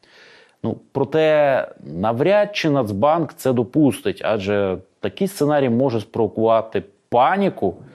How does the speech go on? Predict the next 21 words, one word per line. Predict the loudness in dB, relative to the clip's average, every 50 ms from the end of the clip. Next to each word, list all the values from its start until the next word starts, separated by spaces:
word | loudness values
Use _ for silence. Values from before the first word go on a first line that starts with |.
| -20 -20 -20 _ _ -10
яка | -6 -4 -4 -4
ще | -4 -2 0 0 0
більше | 0 0 2 2 2 2 2 0 -2 -2
посилить | 0 -2 -4 0 0 2 2 2 2 0 0
тиск | 0 0 0 0 -2 -4
на | -4 -4
курс, | -2 -2 0 0 0 0 -2 -6 -10 -6
і | -2
він | 0 0 0 0 -2 -8 -20 _ _
ще | -10 -6 -4 0 2 2
більше | 2 2 2 2 2 2 2 0 0 0 0
буде | 2 2 2 2 2
розганятися. | 2 2 0 0 -2 -2 -2 -2 -4 -6 -8 -16 -20 -20 -20 _ _ -20 -20 -20 -14 -2
Тому | 0 2 4 4
можна | 4 4 4 4 4 2
припустити, | 2 2 0 0 2 0 -2 -2 0 -2 0 2 0 0
що | 0 0 0 2 4 4 4 4 2 2
регулятор | 2 2 4 4 4 4 2 2 2 0 -2 -4 -6 -6 -4
максимально | -4 -4 -2 -2 -2 0 2 4 4 4 2 2 0 0 0
довго | 0 2 2 2 2 2 2 0 0 -2 -2
утримуватиме | -10 -6 -2 -2 0 2 2 2 0 0 0 -2 -2 -2